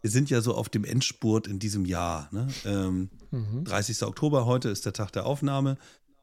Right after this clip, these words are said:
Speaker 1: Ähm, zwei Monate sind nach. Gibt's noch irgendwas, wo du sagst, äh, neben der Weihnachtsfeier, da ist noch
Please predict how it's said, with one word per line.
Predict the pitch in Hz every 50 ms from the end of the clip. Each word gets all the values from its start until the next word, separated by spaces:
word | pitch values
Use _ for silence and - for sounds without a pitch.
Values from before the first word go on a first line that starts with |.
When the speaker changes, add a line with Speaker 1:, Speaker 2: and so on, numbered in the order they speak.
| _ -
Speaker 1:
Ähm, | 123 117 113 110 110 107 107 - _ _ _ _ _ _ _
zwei | - - - 107 104
Monate | 110 113 113 113 107 104 104 110 101
sind | 104 113 107 101
nach. | 98 104 117 135 143 135
Gibt's | - 131 113 - -
noch | 117 110 104
irgendwas, | 117 120 120 123 113 - -
wo | 110
du | 110
sagst, | 104 107 107 107 107 - - - - - _ _ _ -
äh, | 101 98
neben | 104 107 113 120 113
der | 101 95
Weihnachtsfeier, | 98 104 107 113 110 - - - 107 104 104 104 104
da | 98 98 -
ist | 104 101 - -
noch | 107 98 - -